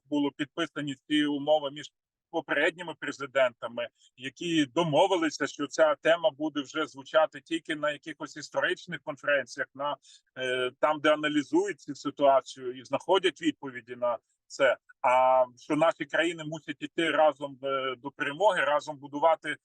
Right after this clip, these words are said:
спільне майбутнє, а не, е, шукати в минулому, хто винен і хто за що буде відповідати. Оце головна проблема, яка зараз між нашими країнами стоїть. І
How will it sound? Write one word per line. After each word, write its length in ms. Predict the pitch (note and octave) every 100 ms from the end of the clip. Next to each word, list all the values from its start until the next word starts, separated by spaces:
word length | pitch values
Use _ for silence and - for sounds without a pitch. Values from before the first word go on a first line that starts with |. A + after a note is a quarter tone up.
| _
спільне 500 | - _ F3 D#3+ D#3+
майбутнє, 600 | E3 F3+ B3+ C4 - A2 - _
а 160 | C3+ C3+
не, 240 | C#3+ C3+ - _ -
е, 80 | C3+
шукати 760 | - D#3+ - F3 - E3 D3+ D3
в 140 | B2+
минулому, 680 | D3+ E3 G#3+ G#3 F3 E3 D3+
хто 300 | - - E3+
винен 420 | D#3 G3+ F#3+ F3+ -
і 60 |
хто 1000 | - - E3+ E3+ E3 D#3 D#3 D3 C#3+ C#3+ C#3
за 160 | D3+
що 180 | - F3+
буде 240 | D#3 D3
відповідати. 600 | D3+ - D3+ D3+ C3 B2+ _ _ _ _ _ _ _ -
Оце 480 | G3 - C#4 C4
головна 440 | F3 F#3 F#3+ G#3 G3
проблема, 500 | - F#3+ G#3 A#3 E3+
яка 260 | C#3+ E3+
зараз 360 | D3+ E3 D#3 -
між 200 | E3 C#3
нашими 420 | E3+ D#3+ - D#3+ D3+
країнами 360 | E3 D#3+ D#3+ D3+
стоїть. 380 | - F3+ G3+ -
І 360 | D#3 D3+ D#3